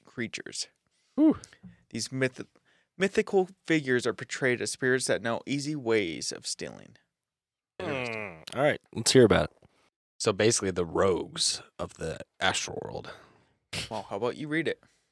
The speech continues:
Speaker 2: Fuck you. I will. <laughs> Not 'cause you told me to, because I want to,
Speaker 1: <laughs>
Speaker 2: okay?
Speaker 1: Sure.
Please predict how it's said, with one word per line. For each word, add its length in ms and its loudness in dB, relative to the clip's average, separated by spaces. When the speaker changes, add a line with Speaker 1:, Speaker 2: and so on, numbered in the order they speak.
Speaker 2:
Fuck 220 -4
you. 140 -6
I 80 8
will. 300 8
<laughs> 200 -6
Not 200 6
'cause 140 6
you 60 8
told 200 10
me 80 6
to, 280 8
because 280 10
I 80 12
want 280 8
to, 360 4
Speaker 1:
<laughs> 20 10
Speaker 2:
okay? 300 8
Speaker 1:
Sure. 340 -4